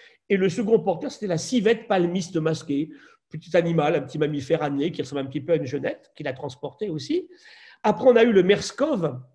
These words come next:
donc en, en Arabie Saoudite, l'hôte intermédiaire était le dromadaire, après la chauve-souris, cinq cents morts. Et puis après, on a eu bien sûr le H un N un numéro deux, hein, qui ressemblait beaucoup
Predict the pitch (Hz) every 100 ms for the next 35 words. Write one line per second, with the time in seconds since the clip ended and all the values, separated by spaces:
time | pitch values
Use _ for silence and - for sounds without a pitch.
0 | _ 156 175 165 165 160 151 147 147 143
1 | - - 185 180 185 180 175 165 165 190
2 | - _ _ _ _ _ _ _ 202 208
3 | 208 202 190 185 196 175 123 165 156 -
4 | _ _ 190 233 185 170 185 339 370 -
5 | 147 - 143 127 127 - 147 247 - _
6 | _ _ _ _ _ - - - 208 -
7 | 175 156 135 127 - _ _ 214 170 214
8 | 170 190 233 170 196 160 139 214 156 156
9 | 151 180 160 170 170 151 147 156 156 311
10 | 180 - 156 135 127 147 147 233 - 302
11 | -